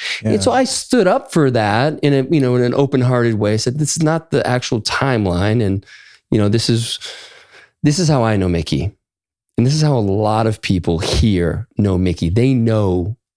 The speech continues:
Speaker 2: Mickey. And when I see what happened to him on social media, I understand why. You know, when you put out a movie like Plandemic Indoctrination, you're gonna piss off some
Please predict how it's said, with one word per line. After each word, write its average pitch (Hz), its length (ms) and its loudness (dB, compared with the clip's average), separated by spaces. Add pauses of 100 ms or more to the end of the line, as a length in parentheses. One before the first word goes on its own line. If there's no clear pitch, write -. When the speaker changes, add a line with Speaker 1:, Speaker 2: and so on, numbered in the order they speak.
(160)
Speaker 2:
Mickey. 87 500 -2 (800)
And 101 160 2
when 95 120 0
I 127 160 0
see 127 220 -2
what 104 180 0
happened 95 640 -2
to - 80 -2
him 92 680 -2 (100)
on 95 80 0
social 90 360 -2
media, 76 500 -2
I 113 80 0
understand 90 480 -2
why. 92 580 -2 (680)
You 98 60 2
know, 92 120 2
when 98 140 0
you 98 60 -2
put 104 180 -2
out 95 120 0
a 92 40 0
movie 95 260 0
like 90 240 -4
Plandemic 95 560 -2
Indoctrination, 87 1000 -2 (760)
you're 113 220 2
gonna 120 300 0
piss - 380 -2
off 107 440 0
some 95 260 -2